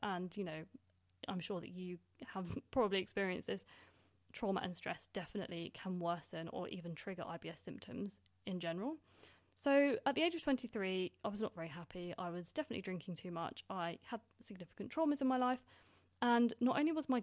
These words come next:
gut wrecked, but it also led on to other issues, such as horrendous acne, really bad depression, anxiety. Um, I was really, really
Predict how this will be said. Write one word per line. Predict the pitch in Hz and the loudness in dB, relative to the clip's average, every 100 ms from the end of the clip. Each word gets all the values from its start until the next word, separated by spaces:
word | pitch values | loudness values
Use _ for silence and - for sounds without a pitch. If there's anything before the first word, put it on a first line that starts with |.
| - | 2
gut | 220 - | 0 0
wrecked, | 180 - - - | -6 -6 -8 -2
but | - | 0
it | 214 - | -2 -4
also | - 262 262 - 262 254 - | -4 -4 0 4 6 6 4
led | 214 202 196 - | 0 0 0 -2
on | 196 196 | 0 0
to | - 196 185 - | -2 -4 -4 -4
other | 190 - | -4 -4
issues, | 196 - 175 170 175 - - _ _ _ - | -4 -6 -4 -6 -6 -14 -20 _ _ _ -16
such | - - - | -12 -10 -8
as | 165 156 - - - | -10 -12 -16 -10 -6
horrendous | 180 170 165 165 - | -4 -4 -6 -8 -4
acne, | - - 226 220 214 214 | -4 -2 2 4 4 2
really | 208 196 175 | 0 -2 -2
bad | 165 | -6
depression, | - - 254 214 - 240 | -8 -6 -4 -2 0 0
anxiety. | 190 180 196 202 202 214 208 208 - - _ _ - | 0 -2 0 -2 -2 0 0 0 -4 -20 _ _ -2
Um, | 190 175 170 - - | 0 0 -4 -6 -6
I | |
was | 185 | -6
really, | 175 196 220 208 | -2 2 4 4
really | 190 190 185 | 0 0 -2